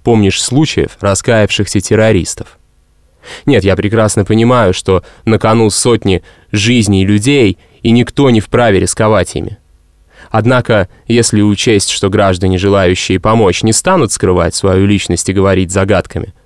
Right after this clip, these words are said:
становится ясно, что бригады быстрого реагирования обречены выезжать почти исключительно по хулиганским сигналам. Ведь чего добивается террорист? Наибольшего числа жертв.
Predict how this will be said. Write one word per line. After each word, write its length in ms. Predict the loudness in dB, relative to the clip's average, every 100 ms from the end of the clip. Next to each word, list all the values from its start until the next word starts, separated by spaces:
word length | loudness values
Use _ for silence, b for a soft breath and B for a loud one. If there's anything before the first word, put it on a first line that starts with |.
| -14
становится 540 | -4 0 2 0 2
ясно, 360 | 2 2 0 -2
что 340 | 0 0 -2 b
бригады 540 | -2 0 2 0 2 0
быстрого 420 | 0 -2 0 2
реагирования 720 | 2 0 0 0 2 2 -2 b b b
обречены 720 | 0 0 0 2 2 2 2
выезжать 520 | 0 0 0 -2 -2
почти 440 | -2 -2 -4 -2
исключительно 800 | -2 0 -2 0 -2 0 0 0
по 100 | -2
хулиганским 720 | -2 0 0 0 0 -2 -4
сигналам. 580 | -4 -2 -2 -2 -6 -14 _ _ _ -20 -20 -20 _ _ _ _ _ _ _ b b b b
Ведь 440 | -2 0 0 -6 -8 -8
чего 240 | 0 2
добивается 560 | 2 2 2 2 2 0
террорист? 600 | 0 2 2 0 -6 -16 _ _ _ -20 -20 -20 -20 _ -20 _ -4
Наибольшего 560 | 0 2 2 2 2 0
числа 420 | -2 -2 0 0
жертв. 440 | 2 0 -2 -10